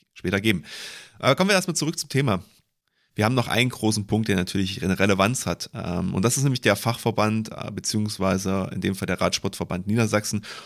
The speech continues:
und natürlich auch der Landessportbund. Ähm, auch hier hieß es natürlich erstmal durcharbeiten und Kontakt aufnehmen. Ähm,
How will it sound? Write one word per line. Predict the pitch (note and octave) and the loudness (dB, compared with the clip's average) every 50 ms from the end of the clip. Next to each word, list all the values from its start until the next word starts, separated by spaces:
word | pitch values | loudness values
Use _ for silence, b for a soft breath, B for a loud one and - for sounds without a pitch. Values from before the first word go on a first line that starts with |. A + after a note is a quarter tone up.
| B B | B B
und | B G2 | B 0
natürlich | G#2+ G#2+ - A2+ G#2+ G2+ | 2 2 2 2 0 0
auch | F2+ - | 0 0
der | F2+ F2+ | 2 2
Landessportbund. | E2+ F2+ F#2 - - - F2+ - - - - - - _ _ _ _ B B B B B B B B B B - | 2 2 0 0 -2 -4 -6 -6 -6 -10 -12 -12 -14 _ _ _ _ B B B B B B B B B B -6
Ähm, | - D2+ F2+ G2 G#2+ G#2+ | 0 2 2 4 4 4
auch | - A2+ A2 | 2 2 4
hier | - D#3 E3 | 4 4 4
hieß | E3+ E3 D3 | 4 2 0
es | C#3+ C3 C3+ | -2 0 0
natürlich | C3+ B2+ - C#3 B2+ B2+ A#2+ B2+ | 0 2 2 2 2 2 2 2
erstmal | - A2 - - A2 G#2+ G#2+ G#2+ G#2 G#2+ - - | 0 0 0 0 0 2 2 2 0 -2 -4 0
durcharbeiten | - G#2+ A2 A2 G#2+ G#2 G2+ - G2 F#2+ F#2+ F#2+ G2 | 2 4 4 4 2 2 2 4 2 2 2 2 -2
und | F#2+ | -2
Kontakt | - G2+ F#2+ G#2 G#2+ - | -2 0 0 0 0 0
aufnehmen. | - F2+ F#2 - F2+ D2+ - - - _ _ - - - | 0 -2 -2 -2 -2 -4 -4 -6 -10 _ _ -18 -10 -6
Ähm, | F#2 F#2 F#2+ F#2 F#2 F#2+ G2 G2 G#2 G#2 G2+ F#2+ - | -4 -2 0 2 2 2 2 2 0 0 -2 -4 -8